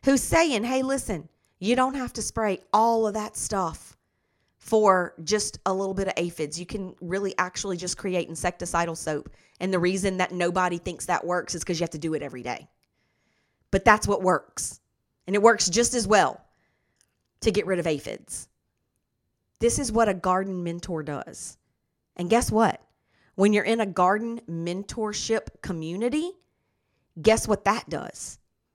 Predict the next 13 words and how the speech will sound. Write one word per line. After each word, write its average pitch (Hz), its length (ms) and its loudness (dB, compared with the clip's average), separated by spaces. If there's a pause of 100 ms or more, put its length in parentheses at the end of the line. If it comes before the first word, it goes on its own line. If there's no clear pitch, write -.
(240)
That 196 180 4
gives 208 260 6
you 202 140 2
a 160 60 6
whole 254 720 4
community 190 800 -2
of 156 160 -4
gardeners 147 680 0 (540)
that 180 160 2
are 156 40 2
your 156 180 -6
mentors 151 520 -6
too. - 300 -2